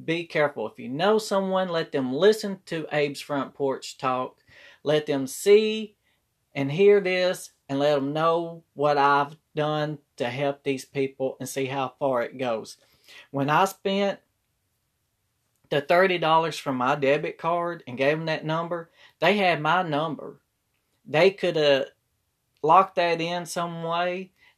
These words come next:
and could have even took all my money I put on that card, just be vanished, gone right then. As soon as I put money on it, it could be gone.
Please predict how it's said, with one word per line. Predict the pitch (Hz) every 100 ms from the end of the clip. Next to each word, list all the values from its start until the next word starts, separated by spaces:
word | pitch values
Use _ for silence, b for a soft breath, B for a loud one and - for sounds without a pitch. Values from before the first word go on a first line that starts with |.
| -
and | 131 131 123 127 _ -
could | 196 202
have | 170 185 185 175 165 _
even | 165 180 165 160 151 143 143 _ _ _ _ _ _ _ _ _
took | - 180 170 -
all | 156 180
my | 190 185
money | 185 180 180 151
I | 123 143
put | - 160 156
on | 160
that | 156 147 -
card, | 160 156 123 110 _ _ _ _
just | 147 135 127
be | 143 143
vanished, | 127 151 147 120 - 143
gone | 147 135 120
right | 139 143
then. | 151 127
As | 117
soon | 156 160
as | 170 156
I |
put | 151 175 156
money | 160 165 160
on | 156 160
it, |
it | 143 _
could | 135
be | 131 131
gone. | 127 110 - -